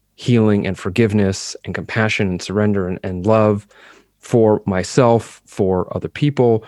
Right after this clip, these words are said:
for the people who have been my perpetrators, the people who I have been their perpetrator, whatever it is, you know, like, that sort of, like, all those dynamics, being able to go through that sort of,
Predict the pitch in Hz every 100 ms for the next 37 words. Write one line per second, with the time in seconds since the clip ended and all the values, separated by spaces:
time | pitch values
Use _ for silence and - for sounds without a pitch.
0 | - _ - 104 90 87 - 98 - 101
1 | 101 95 113 98 101 92 87 - 101 92
2 | 87 - - - 90 - 151 147 135 127
3 | 113 113 107 - - - 104 101 95 -
4 | 107 90 101 92 98 90 101 87 110 147
5 | - 139 - - 120 95 104 113 120 113
6 | 107 95 - 95 95 95 - - - -
7 | 110 - 117 107 98 101 101 - 120 127
8 | 123 104 107 95 104 107 90 - 110 113
9 | 110 104 95 104 113 107 113 101 101 -
10 | 101 95 92